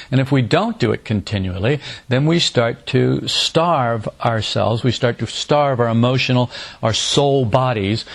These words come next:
We start to starve them of the nourishment that they need, the food that they need. The physical body gets its first shock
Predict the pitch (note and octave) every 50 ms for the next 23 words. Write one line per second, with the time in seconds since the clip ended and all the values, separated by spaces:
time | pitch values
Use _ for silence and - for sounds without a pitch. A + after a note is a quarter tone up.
0 | - - - A#2+ A2 - - B2 A#2+ A#2 - - A2+ - - - - - E3 D#3+
1 | D#3+ D#3+ D3+ C#3 A2+ A2 A2 A2 G#2+ A2+ C3 - - - B2+ B2 A#2 A#2+ B2+ B2
2 | B2+ C3+ D#3 E3+ E3 - - - G#2+ G#2 - A#2+ - - D3+ C3+ D3+ E3 D3+ G#2
3 | G#2+ A2+ - - C#3 C#3 B2 - A2+ - B2+ B2 C3+ D#3+ E3+ B2 F#2+ E2+ - -
4 | - - - - - - _ - A#2 G#2+ - - - - C#3 C3+ B2+ C3+ A#2 -
5 | A#2 G#2+ G2 F#2+ G#2 G2 F#2 F#2 G2+ A2+ C#3 C3 - - - _ _ - A#2+ A2+
6 | G#2+ - - A#2 A#2+ A2+ - - - - _ _ _ - - - C3+ B2 A#2 G#2+
7 | - - - - - - - - G#2 E2+ F2 G#2+ A#2 B2+ -